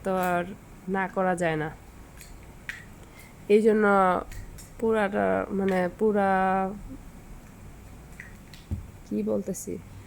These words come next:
এই জন্য আর, উম, স-, সম্পূর্ণটা ঘুরে দেখতে পাই নাই সে পুরোপুরি। তো মোটামুটি ঘুরছি, কিন্তু যে বাচ্চার জন্য লাইনে দাঁড়াইতে হয়েছে কটন, কটন ক্যান্ডি খাবে, এই জন্য।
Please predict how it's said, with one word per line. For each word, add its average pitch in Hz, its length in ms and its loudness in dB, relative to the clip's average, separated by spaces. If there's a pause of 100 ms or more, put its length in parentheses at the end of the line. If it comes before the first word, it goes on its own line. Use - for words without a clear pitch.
(260)
এই 233 120 6
জন্য 233 240 4
আর, 208 220 6 (200)
উম, 202 220 2 (100)
স-, - 360 -14
সম্পূর্ণটা 208 680 2
ঘুরে 190 280 2
দেখতে 202 300 0
পাই 190 180 0
নাই 196 200 2
সে 202 280 -2
পুরোপুরি। 202 480 0 (880)
তো 196 280 6
মোটামুটি 320 480 4
ঘুরছি, 240 440 2
কিন্তু 202 560 4
যে 202 180 2
বাচ্চার 202 420 0
জন্য 202 440 2 (180)
লাইনে 196 280 2
দাঁড়াইতে 196 340 0
হয়েছে 208 420 -2
কটন, 196 260 0 (240)
কটন 208 280 2
ক্যান্ডি 196 300 0
খাবে, 208 380 0
এই 220 100 2
জন্য। 202 380 -2